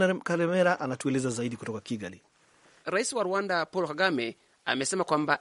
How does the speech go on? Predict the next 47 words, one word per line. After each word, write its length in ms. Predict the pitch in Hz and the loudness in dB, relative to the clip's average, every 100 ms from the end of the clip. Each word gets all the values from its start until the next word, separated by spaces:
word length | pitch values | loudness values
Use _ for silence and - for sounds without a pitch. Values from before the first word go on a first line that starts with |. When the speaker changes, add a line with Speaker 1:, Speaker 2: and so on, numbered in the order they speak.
| - | 2
Speaker 2:
ili 260 | 196 226 | 2 2
sekta 300 | 208 202 - | 2 0 2
ya 60 | 170 | 2
safari 320 | 170 - 175 | 2 2 4
za 200 | 147 139 | 4 2
anga 360 | 175 190 202 202 | 4 4 4 2
iweze 280 | 143 180 170 | 2 2 0
kupiga 280 | - 170 139 | 0 2 2
hatua 340 | - 190 104 | 2 4 2
katika 320 | - 147 170 | 0 -2 0
bara 160 | 151 135 | 2 4
la 40 | 123 | 4
Afrika, 400 | - 208 123 107 - - _ _ | 2 0 0 0 -4 -20 _ _
zinahitajika 640 | - 135 160 170 175 226 196 | -2 2 6 4 4 4 4
ndege 260 | 196 190 | 6 6
elfu 180 | 180 - | 4 4
moja 160 | 190 175 | 4 6
mia 160 | 160 | 4
tano 400 | - 190 190 196 - _ _ 127 | 4 4 6 2 0 _ _ 2
zenye 200 | 170 170 | 4 4
thamani 300 | 175 202 214 | 6 6 6
ya 60 | |
jumla 200 | 180 196 | 6 6
ya 40 | 175 | 8
dola 160 | 180 | 8
za 100 | 165 | 8
Marekani 460 | 156 151 196 180 156 | 6 4 6 6 6
milioni 260 | 180 185 170 | 8 8 8
mia 120 | 180 | 6
moja 200 | 175 170 | 6 6
na 60 | |
hamsini, 600 | 156 156 - 202 151 139 - _ _ _ | 4 4 4 4 4 2 -2 _ _ _
jambo 200 | 151 165 | 2 4
ambalo 460 | 165 190 165 123 151 - _ _ | 6 6 6 6 2 -4 _ _
amesema 400 | 143 160 - 190 | 4 4 4 4
ni 60 | 180 | 4
fursa 280 | 202 190 | 2 2
ya 60 | 170 | 2
kazi 540 | - 196 180 131 104 - _ _ | 4 4 4 2 -4 -6 _ _
kwa 120 | 135 | 0
marubani, 640 | 127 123 139 170 180 180 180 _ _ - | 4 4 6 6 8 4 2 _ _ 0
mafundi 540 | 170 - 226 165 139 | 0 2 6 6 8
na 60 | 151 | 6
wahandisi 400 | 160 165 196 - | 6 6 4 4
kwenye 180 | 175 165 | 4 4
sekta 280 | 190 - | 2 2
hii 340 | 175 208 175 | 4 4 2